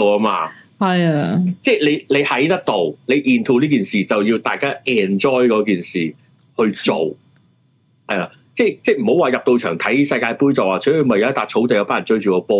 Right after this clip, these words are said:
Speaker 1: 咁樣。
Speaker 2: 係啊，
Speaker 1: 咁
Speaker 2: 係啊，即係呢啲掃興就唔好咯，
Speaker 1: 係啦。
Speaker 2: 咁樣。咁但係，
Speaker 1: 係啊。
Speaker 2: 但係一段關係去得耐咗，係好容易冇咗呢個 energy 㗎嘛。
Speaker 1: 係啊，
Speaker 2: 即係好，
Speaker 1: 所以問題
Speaker 2: 好多人，係咯，冇咗個
Speaker 1: 問題係要提升呢個 energy，問題唔係，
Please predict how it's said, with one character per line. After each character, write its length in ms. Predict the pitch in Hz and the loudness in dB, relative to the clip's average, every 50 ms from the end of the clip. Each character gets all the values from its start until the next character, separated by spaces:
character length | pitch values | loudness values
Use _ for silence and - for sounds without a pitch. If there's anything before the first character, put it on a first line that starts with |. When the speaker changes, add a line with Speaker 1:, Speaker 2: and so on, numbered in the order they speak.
| 98 98 95 | 2 2 2
Speaker 1:
咁 140 | 95 87 92 95 | 0 0 0 -2
樣。 80 | 92 - | -2 -2
Speaker 2:
係 280 | - - 285 302 311 330 | -2 0 2 4 4 4
啊， 60 | 320 | 2
Speaker 1:
咁 60 | 302 | 2
Speaker 2:
係 80 | 277 269 | 2 2
啊， 80 | 277 | 2
即 120 | 277 285 415 | 2 0 0
係 60 | 415 | 2
呢 60 | 427 | 2
啲 240 | 403 415 381 - - | 2 2 2 2 0
掃 300 | 302 240 220 233 233 233 | 0 0 2 2 2 2
興 220 | 240 220 220 214 | 0 0 0 0
就 160 | 214 196 165 | 0 0 0
唔 260 | 156 160 165 165 165 170 | 2 2 2 2 4 4
好 100 | 165 156 165 190 214 | 2 2 2 2 4
咯， 920 | 233 247 247 240 240 240 247 247 247 247 240 240 240 240 240 240 240 233 226 | 4 4 4 2 2 2 2 2 2 2 2 2 2 0 0 0 0 0 0
Speaker 1:
係 120 | - 214 214 | 2 2 2
啦。 80 | 240 240 | 2 2
Speaker 2:
咁 0 | |
樣。 0 | |
咁 80 | 240 330 370 | 0 0 0
但 180 | - 294 233 | 0 0 0
係， 20 | 233 | 0
Speaker 1:
係 160 | 226 214 214 | 0 0 0
啊。 40 | 214 - - - - - - - _ _ | -2 -6 -12 -14 -14 -16 -18 -18 _ _
Speaker 2:
但 140 | - 233 214 | -2 -2 0
係 340 | 208 233 214 208 208 208 - _ _ _ _ _ _ - | 2 2 2 2 0 -2 -4 _ _ _ _ _ _ -2
一 100 | 302 359 359 | -2 -2 0
段 180 | - 208 202 196 | 0 0 2 2
關 200 | 208 240 247 277 | 2 2 2 2
係 160 | 262 240 196 190 | 2 2 4 4
去 120 | 202 202 | 2 2
得 100 | 202 240 | 2 2
耐 80 | 247 254 | 2 2
咗， 320 | 226 165 151 156 160 156 - 156 151 165 185 | 2 2 2 2 2 2 0 0 0 0 0
係 120 | - 175 | 0 -2
好 200 | 170 - 180 190 | 0 2 2 2
容 180 | 226 233 185 160 | 4 4 4 2
易 120 | 147 156 | 2 2
冇 240 | 156 147 131 147 160 | 2 2 2 2 2
咗 100 | 180 190 | 2 2
呢 100 | 190 196 190 | 2 0 0
個 80 | 175 - | -2 -2
energy 560 | - 160 165 165 160 165 170 - - - - | -2 -2 -2 -2 -2 -2 -4 -4 -4 -4 -4
㗎 80 | - | -2
嘛。 160 | - 214 214 - - - _ _ _ | -2 -2 -4 -4 -8 -12 _ _ _
Speaker 1:
係 120 | - - 170 | -4 -2 0
啊， 20 | |
Speaker 2:
即 40 | 185 | 2
係 20 | |
好， 120 | - 220 233 247 | 2 2 2 4
Speaker 1:
所 80 | 269 | 4
以 40 | 285 | 4
問 20 | 247 | 4
題 60 | 226 | 4
Speaker 2:
好 80 | 233 | 2
多 140 | 254 277 254 | 2 0 0
人， 140 | 226 196 190 196 - - - | 0 -2 -2 -4 -6 -6 -4
係 100 | - 180 | -2 0
咯， 140 | 170 175 185 180 - - | 2 2 0 0 -2 -2
冇 160 | 185 175 175 | 0 0 2
咗 140 | 180 185 185 | 2 2 2
個 420 | 175 160 - 175 - - - 196 | 2 0 0 -2 -6 -4 -2 0
Speaker 1:
問 80 | 196 190 | 0 0
題 60 | 170 | 0
係 160 | 117 135 143 | 0 0 0
要 100 | 151 165 | 0 0
提 520 | 165 - - - - 113 87 87 90 90 95 | -2 -4 -8 -6 -6 -4 -4 -4 -2 -2 -2
升 240 | - - 190 190 180 | 0 0 2 2 2
呢 80 | 185 | 2
個 100 | 170 147 - | 2 2 2
energy， 580 | - 151 151 143 120 90 - - 87 82 80 | 2 0 2 2 0 -2 -2 -4 -6 -4 -4
問 160 | - 131 135 | -2 -2 -2
題 200 | 123 120 98 - | -2 -2 -2 -2
唔 40 | 95 101 | 0 0
係， 180 | 107 104 98 | 0 0 -2